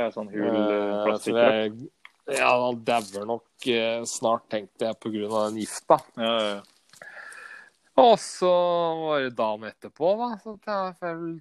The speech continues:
Speaker 2: ta ut denne mus-, daue musa, og så løfta jeg opp, og der var jo faen ikke noe mus.
Speaker 1: <laughs> Såpass.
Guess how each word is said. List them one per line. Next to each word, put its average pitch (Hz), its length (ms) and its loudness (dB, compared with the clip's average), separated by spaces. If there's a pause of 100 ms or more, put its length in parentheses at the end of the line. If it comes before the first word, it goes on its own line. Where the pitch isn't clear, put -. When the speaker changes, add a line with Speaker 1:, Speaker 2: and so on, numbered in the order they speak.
Speaker 2:
ta 113 300 2
ut 123 220 -8
denne 143 320 0
mus-, 151 400 -6
daue 143 280 4
musa, 170 360 -6
og 269 340 -2
så 185 160 -6
løfta 151 440 -2
jeg 151 80 4
opp, - 180 -8
og 220 100 -10
der 110 220 2
var 113 140 -4
jo 123 120 -6
faen 127 320 0
ikke 135 200 -12
noe 170 100 -4
mus. 294 280 -6
Speaker 1:
<laughs> - 840 -4
Såpass. - 460 -2